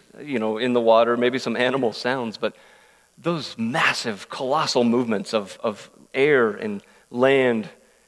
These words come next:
is now over, and God's voice is no longer speaking to bring it all about. He's silent. Well, let's look more closely at this final day in two parts. In the first part, we're going to see,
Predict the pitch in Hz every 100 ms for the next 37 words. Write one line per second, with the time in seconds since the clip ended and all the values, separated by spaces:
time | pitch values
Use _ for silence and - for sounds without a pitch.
0 | - 113 131 120 98 160 131 110 107 113
1 | 113 - - 165 226 120 - - 117 156
2 | 139 123 113 107 - 185 208 113 104 113
3 | 123 170 180 104 90 98 160 208 - _
4 | _ _ _ _ _ _ - 131 - -
5 | 170 165 - _ _ _ _ _ _ _
6 | _ _ _ _ 156 - 185 226 226 -
7 | - _ _ 156 151 - 165 160 131 113
8 | - - 123 120 - 131 131 120 104 104
9 | 101 104 147 135 107 85 - 113 110 -
10 | 156 - 123 98 98 - - 123 135 123
11 | 110 123 113